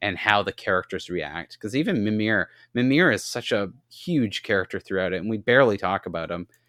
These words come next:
because he's kind of just, like, your Navi character, right? He's just the one who tells you, uh, "Oh, hey, this is what this is, and this is that." And, "Oh, I heard him a story once." But he does such a good job at, like,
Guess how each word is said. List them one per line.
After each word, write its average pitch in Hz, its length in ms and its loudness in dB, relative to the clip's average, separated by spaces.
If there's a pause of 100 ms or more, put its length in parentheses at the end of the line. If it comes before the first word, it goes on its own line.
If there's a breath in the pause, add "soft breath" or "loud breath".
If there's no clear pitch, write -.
(280)
because 113 360 -2
he's 110 160 -4
kind 101 340 0
of 95 80 -4
just, - 380 -6
like, 82 240 -6
your 85 340 -2
Navi 85 580 -2
character, - 580 -8
right? 87 220 -4
He's 90 240 -8
just - 400 -10 (340 soft breath)
the 107 100 2
one 85 260 -4
who 82 60 -8
tells 85 420 -6
you, 76 240 -6
uh, 73 220 -10 (440)
"Oh, 101 140 4
hey, 95 380 4
this 98 240 -6
is - 160 -10
what 82 180 -4
this 90 240 -4
is, 67 240 -8
and 85 160 -8
this 101 140 -10
is 90 160 -12
that." 80 360 -12
And, 82 160 -10
"Oh, 123 220 4
I 117 140 8
heard 104 200 2
him 98 220 -4 (120)
a 92 40 -10
story 87 460 -4
once." 76 360 -12
But 90 280 -4 (420 soft breath)
he 139 140 -4
does 190 180 2
such - 220 4
a 143 60 0
good 107 200 -2
job 90 400 0
at, 78 140 -10
like, 80 280 -10